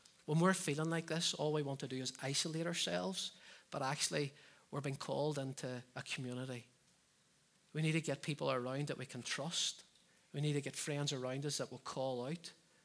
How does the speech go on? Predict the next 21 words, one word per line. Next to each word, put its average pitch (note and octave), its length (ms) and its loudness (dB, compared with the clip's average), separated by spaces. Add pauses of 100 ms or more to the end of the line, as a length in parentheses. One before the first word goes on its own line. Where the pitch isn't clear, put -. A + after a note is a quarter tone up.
(220)
the C3+ 80 -4
good C#3+ 280 2
in D3+ 100 2
our D3+ 160 2
life, C3 460 -4 (280)
what - 160 -8
God C#3+ 220 2
has C#3 120 0
put A#2 180 -8
in. C3 220 -2 (800)
We D3 100 0
need D#3 120 6
to D3+ 120 4 (200)
get C3 200 -2
people D#3 260 0
that C3+ 120 -4
will C#3 60 -2
speak - 340 4
truth - 300 0
over D#3+ 220 0
us, - 340 -2